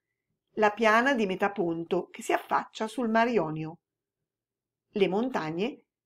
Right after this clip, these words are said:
fanno parte dell'Appennino lucano. Le più alte sono il Monte Pollino, il Monte Papa nel massiccio del Sirino. Le colline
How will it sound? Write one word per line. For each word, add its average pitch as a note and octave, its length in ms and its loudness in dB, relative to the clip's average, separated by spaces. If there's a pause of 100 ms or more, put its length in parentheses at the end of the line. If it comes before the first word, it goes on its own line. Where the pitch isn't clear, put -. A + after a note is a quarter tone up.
(140)
fanno D4+ 220 2
parte A#3 380 2
dell'Appennino A3+ 680 0
lucano. F3 680 -2 (560)
Le G3 160 2
più G3+ 160 2
alte G#3 340 4
sono F#3+ 320 0
il F3+ 100 -2
Monte G3+ 380 -2
Pollino, G3+ 800 0 (400)
il A3 120 2
Monte F3+ 440 -2
Papa F#3+ 580 0
nel C4 200 -2
massiccio C4+ 600 -4
del G#3+ 180 4
Sirino. E3+ 600 -6 (1300)
Le F#3+ 140 0
colline F#3+ 640 0